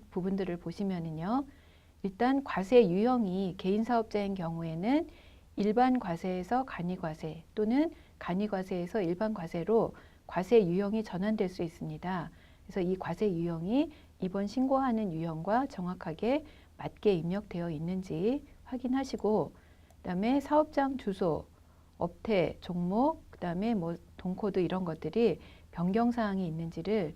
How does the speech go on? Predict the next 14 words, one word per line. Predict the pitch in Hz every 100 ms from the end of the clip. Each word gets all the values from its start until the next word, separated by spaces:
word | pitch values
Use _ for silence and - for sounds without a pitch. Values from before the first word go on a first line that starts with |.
| - - -
확인을 | 269 277 254 247
해주셔야 | 285 285 277 233
합니다. | 190 156 - 139 - - - - - - - - - - - - - - - - - - - -
그다음에 | - 226 240 240
확인할 | 240 277 294 285 269
것이 | 190 190 220
환경 | 240 285 311 285
등록인데요. | 240 190 175 165 160 180 226 160 - - - - -
여러분들이 | 185 233 226 214 214
환경 | 226 294 311 302
등록을 | 254 226 196 196
많이 | 185 151 180
활용하시는지 | 196 269 277 294 285 269 247 240
모르겠는데 | 170 165 180 175 160 160 165 196